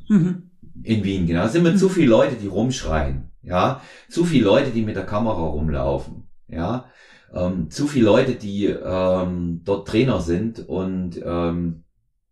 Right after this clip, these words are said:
Speaker 2: in das Gym wird einfach gearbeitet. Ja, da kommt halt der Inhaber und, äh, trinkt einen Kaffee, äh, macht drei, vier Minuten Smalltalk und dann siehst du den ein paar Minuten später schwer beugen.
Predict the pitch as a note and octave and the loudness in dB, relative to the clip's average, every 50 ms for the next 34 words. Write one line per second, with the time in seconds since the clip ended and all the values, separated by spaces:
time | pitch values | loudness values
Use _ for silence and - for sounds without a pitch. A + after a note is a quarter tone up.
0 | _ _ _ _ _ _ _ _ - F2+ F2+ F2+ F#2 F2+ E2+ - - - A#2+ C3 | _ _ _ _ _ _ _ _ -8 -6 -4 -4 -4 -4 -6 -6 -2 0 0 0
1 | C#3 - - - - - G2 G2 - - G2+ G#2 A2+ A2+ - A#2 - - - - | 0 -4 -8 -10 -8 -8 -8 -8 -6 -4 -4 -4 -4 -4 -6 -10 -14 -6 -4 -4
2 | G#2 - - A2+ B2 A#2+ - - - D#2+ D2 - - - - - _ _ _ _ | -4 -4 -4 -4 -6 -4 -6 -8 -10 -10 -10 -12 -14 -18 -20 -20 _ _ _ _
3 | _ _ - - - - - _ - F2+ F#2+ A#2+ B2+ - A2+ A2+ - A#2+ C3 C#3 | _ _ -20 -20 -20 -20 -20 _ -4 -2 0 0 0 0 -2 0 2 0 0 2
4 | - B2 A#2+ - - - - - G#2+ C3 C3+ B2+ C3 C3 C#3+ D3 D3 D#3 E3+ F3+ | 2 2 2 2 2 2 2 2 2 2 2 0 0 -2 -4 -4 -6 -6 -6 -6
5 | G#3 - - - - - G2 G2+ G#2 G#2+ G#2 G2+ G2+ F2 - - E2+ F#2 F#2+ F#2+ | -6 -10 -14 -16 -14 -8 -6 -4 -4 -4 -4 -6 -6 -8 -6 -4 -4 -2 -2 -2
6 | F#2 F#2+ F#2+ F2+ F2 - - A2+ A#2 - G2 F#2+ F2 A2 A2+ A2+ - - C#3+ - | -4 -4 -4 -6 -6 -2 -2 -2 -2 -2 -4 -6 -6 -6 -8 -8 -8 -6 -6 -6
7 | G2 G2 G2+ - - - - G2+ G2+ G#2 G#2 G#2 G2+ F#2+ - - A2+ A2 - - | -6 -6 -8 -12 -14 -10 -6 -6 -4 -4 -2 -4 -4 -4 -4 -4 -4 -6 -6 -8
8 | - - G#2 A2 A2 - - A2+ G#2+ G#2+ A2 A2+ G#2+ G#2 G2 F2 - G#2+ G2 - | -4 0 0 0 0 0 -2 -4 -2 -2 -2 -2 -4 -4 -8 -8 -8 -4 -4 -2
9 | C3+ - - B2+ B2+ B2 - G#2 G#2 G2+ G2+ G2+ F#2+ G2 G2+ G2+ - - F2+ - | -4 -4 -4 -4 -4 -4 -4 -6 -6 -4 -4 -6 -6 -8 -12 -12 -14 -12 -8 -6
10 | G2+ G2 G2 F#2 F#2+ F2+ F#2 G2 G2+ F#2+ F#2 F#2 F#2 - - - G2 F2+ G2 G2 | -6 -4 -4 -4 -4 -4 -2 -4 -4 -6 -6 -8 -10 -8 -4 -4 -2 -2 -2 -6
11 | - - - - - - _ _ - - G2+ G2 F#2+ F2+ - A2 A2 G2+ - C#2 | -8 -12 -18 -20 -20 -20 _ _ -10 -6 -4 -2 -2 -2 -4 -4 -4 -4 -4 -4
12 | C2+ - | -8 -10